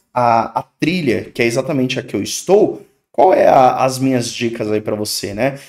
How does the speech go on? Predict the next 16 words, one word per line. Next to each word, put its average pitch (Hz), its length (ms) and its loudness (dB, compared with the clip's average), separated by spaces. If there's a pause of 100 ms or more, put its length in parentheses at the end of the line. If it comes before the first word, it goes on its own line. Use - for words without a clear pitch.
Então 190 140 0
a 220 60 0
gente 202 300 -4
tem 156 140 -4
a 127 80 0
prova 117 320 0
Core, 110 480 2 (180)
lembrando 117 440 0
que 117 100 -6
é 107 60 2
o 107 120 0
N 104 180 -2
S 101 160 -6
C 101 100 -8
quatro 104 360 -2 (220)
FortiOS, - 640 2